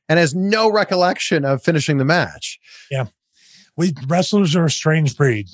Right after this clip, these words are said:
Speaker 2: but, um, here, here's how we put humor on stuff too. How's this? So I am, I am visibly upset. I'm not upset, like,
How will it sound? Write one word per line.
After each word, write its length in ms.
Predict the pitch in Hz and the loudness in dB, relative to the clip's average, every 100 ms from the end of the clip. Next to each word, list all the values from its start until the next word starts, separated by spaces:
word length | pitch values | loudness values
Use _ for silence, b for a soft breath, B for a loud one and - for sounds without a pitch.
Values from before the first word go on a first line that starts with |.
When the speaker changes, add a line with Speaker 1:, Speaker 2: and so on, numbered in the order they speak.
| - | -4
Speaker 2:
but, 200 | 131 127 | 0 2
um, 300 | 120 120 113 - B B - | 0 0 -4 -10 B B -2
here, 180 | 165 190 | 2 4
here's 260 | 151 180 180 | 4 2 2
how 100 | 160 | 2
we 140 | 156 | 0
put 180 | - 151 | 0 -2
humor 400 | - 170 165 120 | 0 2 2 0
on 120 | 113 | -2
stuff 360 | - 131 117 - | -2 0 -2 -2
too. 220 | 143 110 | -2 0
How's 320 | 113 123 113 | 0 0 0
this? 320 | 120 101 - _ b b | -4 -4 -8 _ b b
So 160 | - 147 | -2 0
I 240 | 131 165 | 0 0
am, 280 | 180 180 143 - 143 | 2 2 0 -4 -2
I 120 | 156 | 0
am 200 | 151 127 _ | 0 -4 _
visibly 640 | 92 107 120 170 170 135 147 | -18 -4 0 2 0 2 0
upset. 460 | 131 - 139 117 120 | 0 -2 -2 0 0
I'm 140 | 202 | 2
not 160 | 233 208 | 4 2
upset, 480 | 147 - 151 143 113 | 0 -2 0 0 -2
like, 360 | 127 117 - | -4 -4 -8